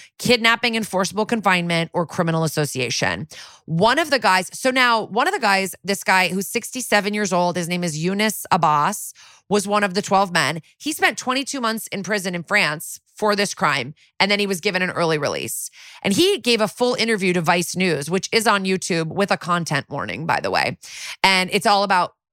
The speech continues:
robbing influencers, this, this Vice, uh, piece. And Abbas said he'd seen Kim Kardashian throw a diamond into her pool on her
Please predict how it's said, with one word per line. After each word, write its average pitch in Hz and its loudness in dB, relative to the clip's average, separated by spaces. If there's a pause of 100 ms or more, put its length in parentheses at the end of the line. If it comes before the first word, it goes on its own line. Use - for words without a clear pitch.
robbing 185 2
influencers, 127 -12
this, 180 -6 (120)
this 170 -2
Vice, 156 -4
uh, 135 -4
piece. - -12 (400)
And 196 4
Abbas 208 2
said 220 0
he'd 277 -4
seen 269 -6
Kim 269 -4
Kardashian 233 0
throw 214 2
a 196 0
diamond 208 0
into 208 -2
her 190 -6
pool 226 0
on 165 2
her 175 -4